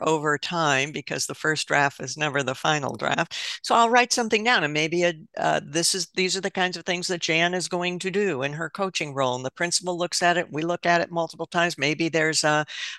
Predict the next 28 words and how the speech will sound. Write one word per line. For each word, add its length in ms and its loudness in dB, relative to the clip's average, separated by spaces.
um, 360 2
a, 260 -2
a 60 4
leadership 500 0
team 380 0
that 200 -6
can 220 -2
look 240 -2
at 200 4
it. 160 0
And 140 4
as 140 6
soon 200 4
as 140 0
we 120 0
have 160 4
as 140 -2
much 240 0
clarity 320 2
as 120 -2
we 100 -6
can 280 0
right 240 2
now, 280 4
'cause 200 -8
it 80 -8
will 200 -2
change, 540 0